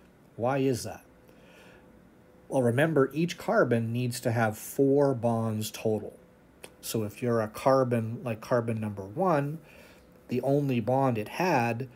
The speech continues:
was to the other carbon atom. So it has a bond connecting it to the next carbon. Therefore, it needed three other bonds.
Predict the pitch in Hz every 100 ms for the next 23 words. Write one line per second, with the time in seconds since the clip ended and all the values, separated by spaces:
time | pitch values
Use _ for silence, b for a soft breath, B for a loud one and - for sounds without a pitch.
0 | B 120 120 117 - 127 117 113 110 107
1 | - - 113 107 - 120 110 120 156 165
2 | 92 - - - - 107 110 110 110 104
3 | 113 110 113 107 104 - - - - -
4 | - - - 120 127 123 - 113 110 104
5 | - - - - 113 107 104 104 - 202
6 | 151 117 - - B B B B - 120
7 | 123 - 127 120 123 127 123 123 110 -
8 | 117 123 147 147 120 117 113 139 139 101
9 | - - -